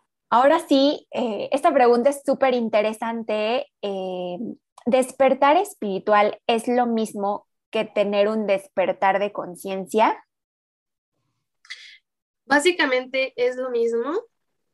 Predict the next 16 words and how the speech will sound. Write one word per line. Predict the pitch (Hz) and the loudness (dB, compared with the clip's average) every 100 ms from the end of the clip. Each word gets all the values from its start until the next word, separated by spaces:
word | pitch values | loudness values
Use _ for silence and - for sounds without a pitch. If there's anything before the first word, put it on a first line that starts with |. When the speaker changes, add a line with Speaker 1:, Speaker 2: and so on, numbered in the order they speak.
| _ _ _ _ | _ _ _ _
Speaker 2:
y, | 254 254 247 240 240 233 233 - _ _ _ _ _ _ _ _ _ _ _ _ _ _ _ _ _ _ _ _ - | -14 -12 -10 -6 -2 -2 -2 -8 _ _ _ _ _ _ _ _ _ _ _ _ _ _ _ _ _ _ _ _ -14
y | 262 | -8
también | 262 269 | -8 -6
se | 277 | -4
le | 294 | -4
puede | 254 247 247 | 0 0 0
llamar | 226 214 226 226 226 | -2 -4 -4 -4 -6
como | 226 233 233 220 214 214 208 208 _ _ _ _ - | -8 -6 -2 -2 -2 -6 -8 -14 _ _ _ _ -10
salir | 226 226 233 233 | -4 0 0 -2
de | |
la | 226 | -6
Matrix, | 208 233 285 311 311 - - _ _ _ _ _ _ _ - | -6 -6 -6 -8 -12 -14 -20 _ _ _ _ _ _ _ -10
eh, | 226 220 214 214 214 _ _ _ _ _ _ _ _ _ | -6 -6 -6 -8 -12 _ _ _ _ _ _ _ _ _
alcanzar | - 233 226 226 233 226 | -4 -2 -2 -4 -2 -2
la | 220 | -2
iluminación. | 220 220 208 208 254 254 262 262 | -2 -4 -6 -10 -8 -6 -6 -10